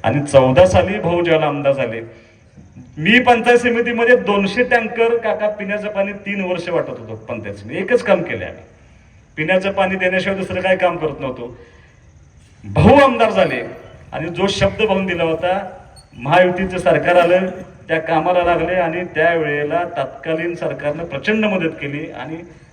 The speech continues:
तुमच्या जेवढ्याचा नव्हता, पण खानापूर आटपाडीच्या जेवढ्याचा प्रश्न टेंबूच होता, तो मार्गी लागला आणि आज आमचा मतदारसंघ, आमचे ते दोन तालुके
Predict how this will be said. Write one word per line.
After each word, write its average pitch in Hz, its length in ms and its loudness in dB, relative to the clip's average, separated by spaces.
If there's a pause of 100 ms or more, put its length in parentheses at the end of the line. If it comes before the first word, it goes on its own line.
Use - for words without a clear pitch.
(300)
तुमच्या 175 320 0
जेवढ्याचा 240 360 6
नव्हता, 202 600 0
पण 165 140 -10 (120)
खानापूर 143 380 -2
आटपाडीच्या 165 420 0
जेवढ्याचा 160 400 0
प्रश्न 147 320 -4
टेंबूच 147 420 -2
होता, 147 180 -2
तो 151 140 -2
मार्गी 143 360 4
लागला 131 280 2 (380)
आणि - 160 -6
आज 180 260 -2
आमचा 151 360 -4
मतदारसंघ, 156 720 -8
आमचे 151 400 -6
ते 156 60 -10
दोन 147 240 -6
तालुके 139 360 -4